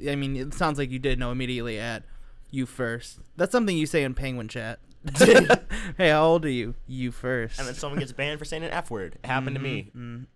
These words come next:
Speaker 1: yeah.
Speaker 2: I used to pay for that account.
Speaker 1: <laughs>
Speaker 2: It got banned, man.
Speaker 1: I wasn't in the Penguin Chat. I was a Habbo Hotel guy myself.
Speaker 2: Okay, okay. I never really got into
Speaker 1: <laughs> Habbo Hotel. I had a, uh, a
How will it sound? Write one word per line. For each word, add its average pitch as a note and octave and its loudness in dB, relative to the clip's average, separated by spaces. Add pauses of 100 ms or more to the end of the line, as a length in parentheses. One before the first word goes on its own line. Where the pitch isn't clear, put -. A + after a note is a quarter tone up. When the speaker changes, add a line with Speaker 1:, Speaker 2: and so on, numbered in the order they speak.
Speaker 1:
yeah. A#2+ -10 (440)
Speaker 2:
I G2+ -8
used A#2 -8
to G2+ -14
pay A2+ -8
for G2 -10
that E2 -10
account. F2 -14 (500)
Speaker 1:
<laughs> - -16 (440)
Speaker 2:
It - -20
got F2 -8
banned, F#2+ -8
man. E2+ -12
Speaker 1:
I D3+ 4
wasn't D#3+ 2
in C3+ -2
the C3 -6
Penguin B2+ -6
Chat. C3 -2
I C#3+ 0
was C3 -4
a A#2 -6
Habbo B2 -6
Hotel A#2 -6
guy A#2 -6
myself. A#2 -10
Speaker 2:
Okay, C#3+ -8
okay. F#3 -4
I A#2+ 0
never D3+ -4
really C#3+ -6
got C3 -4
into G2 -12 (240)
Speaker 1:
<laughs> - -12
Habbo E3+ 4
Hotel. D3+ 2 (260)
I C3 0
had C#3+ 2
a, B2+ 2
uh, A#2+ 0 (220)
a A#2+ -4